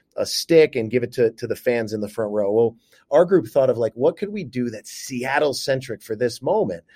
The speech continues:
And we said, "Well, what would be cool there is how about we do the three stars of the game, but what's Seattle?" And then we said, Well, how about we have the players come out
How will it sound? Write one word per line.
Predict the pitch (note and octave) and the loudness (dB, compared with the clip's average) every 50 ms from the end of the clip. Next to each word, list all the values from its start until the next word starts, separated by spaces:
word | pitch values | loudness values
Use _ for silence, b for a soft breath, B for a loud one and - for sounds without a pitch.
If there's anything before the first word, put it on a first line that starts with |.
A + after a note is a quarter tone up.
| b b b b _ | b b b b _
And | - C3 B2+ | -4 -2 -2
we | C3 B2 | -2 -2
said, | B2+ - C#3 B2+ | 0 0 0 0
"Well, | B2 B2+ A#2 | 0 -2 -2
what | A#2+ C#3 F3 F#3+ - | 0 0 0 0 0
would | G#3 D#3 | -2 -2
be | D3 B2 | -4 -4
cool | - - - A3 E4 F4+ G#3+ | -6 -6 -4 -4 -2 2 2
there | B2+ - C3 G#2+ G#2+ A2+ A2+ b b b b b _ _ | 4 4 4 4 2 0 -2 b b b b b _ _
is | - C3+ C3+ C3+ C3 B2 A2+ - - - _ _ | -2 0 0 0 0 -4 -6 -10 -14 -20 _ _
how | _ - - D3 D#3+ | _ -12 -4 -2 -2
about | G3 F#3 F#3+ F#3 F#3+ F#3+ F3 | 2 4 4 4 4 4 0
we | F#3 F3 D#3 | -2 -4 -4
do | A2+ A2+ C3 C#3+ D3+ E3 | -6 -4 -2 -2 0 0
the | D#3+ E3+ E3 | 0 -2 -2
three | - C#3+ D3+ D3 | -2 -4 -4 -4
stars | C#3+ - D3 C3 B2+ A#2 | -2 2 2 2 2 2
of | G#2+ | -4
the | A2+ | -8
game, | G#2+ A2+ D3+ F#3 F#3 D3 B2 A#2 A#2 A2+ b b b b b - | -4 -2 -2 0 0 -2 -2 -4 -6 -10 b b b b b -2
but | C3 B2+ A#2+ | -2 0 2
what's | B2 D3 D#3 D#3 - | 2 2 2 2 -2
Seattle?" | - - C#3 B2 A2 G2 F#2 D#2+ D#2+ - _ _ - | -6 -2 0 0 0 0 -2 -6 -12 -16 _ _ -8
And | A#2 A#2+ B2 | -4 -2 0
then | B2+ C3 | 0 0
we | B2+ A#2+ | -2 -4
said, | A#2+ - A#2+ G#2+ - - _ _ | -4 -4 -6 -6 -6 -10 _ _
Well, | - A#2 A2+ A2 G2+ | 0 2 2 2 0
how | F2 - - B2 B2+ | -2 -4 -2 0 2
about | C3 D#3+ E3 E3 | 4 4 4 2
we | E3 D3 | 0 -2
have | C3 B2+ B2+ B2 | -2 -2 -2 -2
the | C3 C3 | -4 -4
players | - - A#2+ A#2+ B2+ B2 | 0 0 2 2 0 -2
come | - - A#2+ B2+ | -4 -4 -4 -4
out | G#2 F2+ F#2+ G#2 | -4 -6 -6 -8